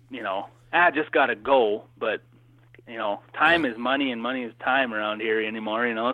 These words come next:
Speaker 1: So
Speaker 2: Yeah.
Speaker 1: it's like, I think, I think if I could do one thing, I'd try to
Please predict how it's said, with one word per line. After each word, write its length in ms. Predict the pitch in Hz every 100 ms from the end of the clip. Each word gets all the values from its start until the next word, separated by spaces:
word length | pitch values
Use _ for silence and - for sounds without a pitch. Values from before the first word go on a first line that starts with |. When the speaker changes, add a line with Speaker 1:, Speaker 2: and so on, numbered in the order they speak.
| -
Speaker 1:
So 80 | 113
Speaker 2:
Yeah. 60 |
Speaker 1:
it's 120 | 107 -
like, 240 | 107 101 _ - - - - - - - - - - - - _ -
I 80 | 170
think, 200 | 190 - - -
I 60 |
think 140 | 185 160
if 100 | 160
I 120 | 170
could 220 | 160 151
do 160 | 127 151
one 220 | 143 143
thing, 280 | 135 143 135
I'd 200 | 120 113
try 180 | - 120
to 360 | 113 104 -